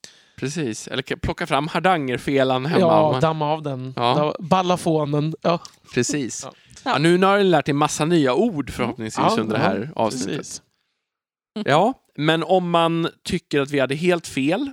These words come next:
Speaker 1: ehm, eller höll med, eller någonting däremellan, så kan man höra av sig till oss antingen på vår Facebook-sida Tolkienpodden eller på tolkienpodden at gmail punkt com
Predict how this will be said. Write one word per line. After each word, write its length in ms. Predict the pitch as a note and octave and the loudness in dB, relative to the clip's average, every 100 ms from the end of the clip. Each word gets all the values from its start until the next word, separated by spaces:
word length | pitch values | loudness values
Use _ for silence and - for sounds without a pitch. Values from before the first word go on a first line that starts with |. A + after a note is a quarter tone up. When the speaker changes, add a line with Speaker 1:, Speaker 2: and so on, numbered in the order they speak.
| - | -12
Speaker 1:
ehm, 720 | - C3+ C3 C3 B2+ B2+ B2+ C3 | -6 -2 0 0 0 -2 -6 -6
eller 460 | D#3 E3 E3+ D#3+ D3+ C#2 C#2+ | -2 0 2 0 -2 -12 -8
höll 180 | E3 D#3 | 0 0
med, 440 | C#3+ A#2+ A2+ F3+ D4 | 2 0 2 0 -2
eller 600 | - - D3+ D#3 D#3 D#3 D3+ D#3 | -4 0 2 4 2 -2 -4 -2
någonting 360 | E3 D#3 F#3+ D3 | -2 -2 -4 0
däremellan, 580 | C#3+ D3+ D#3 B2 C3+ G#3 | 0 2 2 2 0 -4
så 140 | - | -8
kan 200 | D#3+ C3+ | -6 -4
man 320 | C#3 C#3+ C#3+ - | -4 -6 -8 -12
höra 320 | - B2+ D#3 | -6 0 4
av 200 | C3 A#2 | 4 4
sig 160 | - F#3 | 0 0
till 100 | F3 | 0
oss 220 | - - | 0 -6
antingen 540 | C3+ A#2+ - A2+ A2 | -6 -6 -4 -4 -4
på 340 | A2+ G#2 G2+ G#2 - _ _ _ | -4 -2 -2 -2 -10 _ _ _
vår 160 | - G2+ | -2 0
Facebook-sida 720 | - A#2 - - - G#2 G2 | 0 -2 -2 -6 -4 -4 -4
Tolkienpodden 760 | - A2+ - G#2 A2 A#2+ F#3+ A#3+ _ _ _ _ G#2 | -2 -2 -2 -6 -4 -2 -2 -2 _ _ _ _ -4
eller 640 | G#2 G2+ G2+ F#2+ F#2 F#2 - _ | -2 -2 -2 -4 -6 -10 -16 _
på 460 | - G2 F#2 F2+ E2+ - | -6 -6 -4 -8 -10 -6
tolkienpodden 680 | A#2 - F#2+ - G2+ G#2+ - | -6 -4 -8 -4 -4 -4 -6
at 160 | - - - | -12 -10 -8
gmail 400 | G#2+ G2+ G2 G2 | -6 -6 -6 -6
punkt 260 | - G#2+ - | -6 -8 0
com 380 | A#2+ E3+ C#4 | 2 2 -2